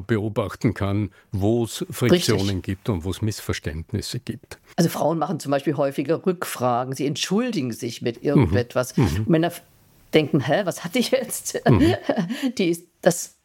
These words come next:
Speaker 2: interpretieren die als Unsicherheit oder Unterwürfigkeit zum Beispiel,
Speaker 1: Mhm,
Speaker 2: ne?
Speaker 1: mhm. Mhm.
Speaker 2: Oder wenn Frauen sich nicht sicher sind, dann, dann sagen sie lieber nix.
Speaker 1: Mhm.
Speaker 2: Als dass sie sich blamieren. Also so viele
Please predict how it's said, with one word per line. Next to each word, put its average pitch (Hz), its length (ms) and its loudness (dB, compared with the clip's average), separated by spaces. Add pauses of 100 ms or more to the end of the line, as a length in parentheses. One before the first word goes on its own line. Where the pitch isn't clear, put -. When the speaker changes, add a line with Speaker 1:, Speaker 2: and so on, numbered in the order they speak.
(280)
Speaker 2:
interpretieren 175 580 4
die 160 120 0
als - 300 -6
Unsicherheit 175 800 0
oder 147 320 -2
Unterwürfigkeit 131 1080 -2
zum 156 140 -6
Beispiel, - 440 0
Speaker 1:
Mhm, 85 220 2
Speaker 2:
ne? 247 160 -4 (140)
Speaker 1:
mhm. 98 340 0 (960)
Mhm. 95 240 6
Speaker 2:
Oder 139 280 4 (220)
wenn 170 220 2
Frauen 160 320 2
sich - 140 -6
nicht 175 180 -2
sicher 233 280 0
sind, 165 120 -2
dann, 170 120 -2
dann 175 140 2
sagen 170 200 0
sie 185 100 0
lieber 170 220 0
nix. 247 400 -6 (280)
Speaker 1:
Mhm. 101 320 4 (460)
Speaker 2:
Als 202 120 6
dass 185 180 4
sie 180 60 0
sich - 220 -10
blamieren. 170 640 0 (500)
Also 190 200 0 (320)
so 269 280 2
viele 240 400 0